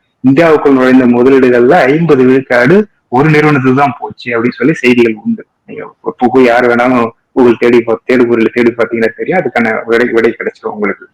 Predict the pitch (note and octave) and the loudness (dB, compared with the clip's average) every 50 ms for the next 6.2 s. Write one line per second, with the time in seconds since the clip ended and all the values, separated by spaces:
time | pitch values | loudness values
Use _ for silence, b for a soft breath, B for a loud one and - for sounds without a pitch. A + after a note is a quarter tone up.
0 | B B B B _ _ A#2+ - - G3+ G3+ D#3 D3 E3+ G3 F#3+ F#3 F3+ F#3+ F3+ | B B B B _ _ -10 -4 0 2 2 4 4 4 4 2 2 4 4 2
1 | D#3 C#3 - D#3+ D3+ D3+ D3+ C3+ C3 C3 C3+ C3+ C#3 C#3 C3 - - C3 C#3 C3+ | 2 2 0 -2 0 0 0 -2 -2 0 2 2 2 2 0 0 0 2 2 4
2 | C3+ B2+ A#2+ A#2 A#2 A#2+ A2+ B2+ E3 F#3+ E3+ C3+ A#2 A2+ A2 A#2 A2+ B2 C#3+ D3+ | 4 2 2 2 0 0 0 2 2 2 2 2 2 0 0 0 0 0 0 0
3 | D3+ C3 A#2+ - - G#2 F#2+ - B2 D3+ F#3+ A#3 - _ _ _ _ - - - | -2 -2 -4 -4 -6 -8 -8 -6 -6 -6 -6 -6 -8 _ _ _ _ -12 -2 0
4 | G3 G3+ G#3+ G3+ F3+ D3+ D#3+ D#3 D3+ C#3 - C#3 B2+ B2+ - C3 B2 - - G2 | 2 2 4 2 2 0 0 -2 -4 -4 -4 -6 -10 -6 -6 -6 -4 -4 -4 -4
5 | F#2+ F#2+ G2+ A#2 A#2+ A#2+ A#2+ B2 B2+ A#2+ A#2 A#2+ B2 A#2+ - B2+ A2+ A2 A2 G#2+ | -4 -2 -2 0 0 0 0 -2 -4 -4 -4 -6 -6 -4 -6 -8 -8 -8 -6 -4
6 | A2+ A2 - | -2 -2 -2